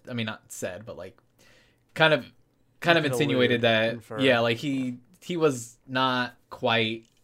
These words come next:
Speaker 1: o-, like, just, he wasn't into what they were doing.
Speaker 2: No.
Speaker 1: And from what he was insinuating, and, like, it seems like people just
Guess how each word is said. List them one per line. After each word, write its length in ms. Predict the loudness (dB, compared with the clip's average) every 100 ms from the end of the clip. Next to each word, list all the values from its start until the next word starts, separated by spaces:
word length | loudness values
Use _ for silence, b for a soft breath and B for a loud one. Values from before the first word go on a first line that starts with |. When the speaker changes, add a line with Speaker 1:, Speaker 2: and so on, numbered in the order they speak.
| _ _ _ _
Speaker 1:
o-, 200 | -6 -6 -8
like, 220 | -2 -2
just, 260 | -2 -6 -10 _ _ _ _ _ _ _ _ 0
he 120 | 4
wasn't 260 | 4 4
into 280 | -2 -4 -2
what 140 | -2 0
they 80 |
were 140 | -2 -4
doing. 400 | -8 -12 -20 -20 b b b b b -14
Speaker 2:
No. 200 | -12 -12 -14 -6
Speaker 1:
And 460 | -4 -4 -6 -8
from 140 | -4 -4
what 140 | -4
he 260 | -4 -4 -4
was 180 | -6
insinuating, 600 | -8 -12 -14 -12 -12 -12
and, 200 | -10 -8
like, 360 | -4 -6 -6 -16 _ _ _ b b b b -8
it 160 | -6
seems 160 | -4 -2
like 160 | -2 -2
people 260 | -4 -4
just 340 | -6 -8 -12